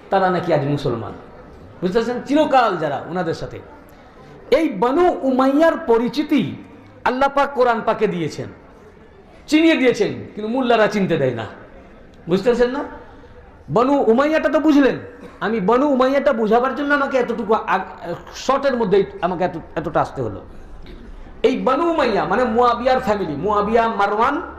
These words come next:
এদের বংশটাকে বলা হয় উমাইয়া বংশ, বনু উমাইয়া। আর ইমাম পাকদের, রাসূল পাক সাল্লাল্লাহু আলাইহি ওয়াসাল্লাম, মাওলা পাক, ইনাদের বংশকে বলা হয় হাশেমি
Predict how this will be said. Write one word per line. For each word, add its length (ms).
এদের 340
বংশটাকে 540
বলা 180
হয় 140
উমাইয়া 460
বংশ, 380
বনু 380
উমাইয়া। 420
আর 200
ইমাম 320
পাকদের, 340
রাসূল 460
পাক 240
সাল্লাল্লাহু 80
আলাইহি 20
ওয়াসাল্লাম, 280
মাওলা 240
পাক, 320
ইনাদের 240
বংশকে 400
বলা 160
হয় 100
হাশেমি 680